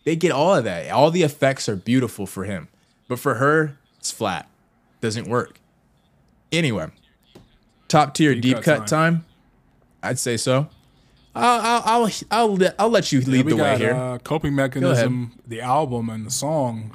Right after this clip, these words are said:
Speaker 2: is Coping Mechanism, um, by Willow. Willow, I mean, I, I haven't heard a lot of Willow. I, I just saw the album on Tidal and just clicked on the song.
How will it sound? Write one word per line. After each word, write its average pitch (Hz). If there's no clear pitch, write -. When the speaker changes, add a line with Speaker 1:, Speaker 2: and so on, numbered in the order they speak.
Speaker 2:
is -
Coping 117
Mechanism, 107
um, 110
by 113
Willow. 123
Willow, 170
I 170
mean, 165
I, 165
I 123
haven't 156
heard 170
a -
lot 143
of 165
Willow. 180
I, 120
I 131
just 139
saw 131
the 143
album 131
on 123
Tidal 131
and 113
just 107
clicked 127
on 123
the 117
song. 113